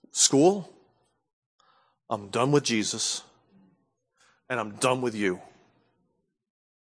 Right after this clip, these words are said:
And so her in-, her intention, which she did, acted upon, was to move out,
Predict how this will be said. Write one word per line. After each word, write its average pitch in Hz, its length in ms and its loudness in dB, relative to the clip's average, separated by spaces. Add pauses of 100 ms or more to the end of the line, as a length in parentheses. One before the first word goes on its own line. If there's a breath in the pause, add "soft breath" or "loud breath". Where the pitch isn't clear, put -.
(580 soft breath)
And 127 100 -4
so 131 380 4
her 165 180 8
in-, 185 140 2
her 180 260 8
intention, 170 560 2
which 120 160 0
she 160 160 -2
did, 117 340 4 (280)
acted 117 280 2
upon, 101 460 -4 (320 loud breath)
was 123 220 4
to 117 160 2
move 170 320 6
out, 107 400 2